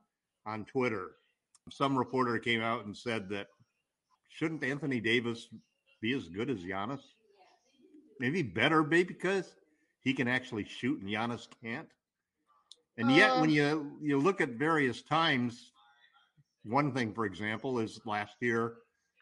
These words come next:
Speaker 1: with Anthony Davis, in the two years that we've had Anthony Davis and LeBron James here,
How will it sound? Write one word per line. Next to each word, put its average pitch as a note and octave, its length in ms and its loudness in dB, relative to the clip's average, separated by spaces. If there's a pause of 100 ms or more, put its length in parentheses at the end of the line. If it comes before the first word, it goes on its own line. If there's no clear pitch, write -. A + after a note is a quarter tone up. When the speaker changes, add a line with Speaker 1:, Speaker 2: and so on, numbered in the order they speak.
(380)
Speaker 1:
with A#2 180 0
Anthony A#2+ 400 2
Davis, A#2+ 560 2
in C3+ 140 0
the B2 80 2
two F3 200 4
years D#3 280 4
that B2+ 80 -2
we've B2 180 0
had B2 200 2
Anthony A#2+ 320 -2
Davis A#2 420 -2
and G#2+ 260 -4
LeBron G#2+ 440 -2
James A#2+ 340 -2
here, F#2 280 -10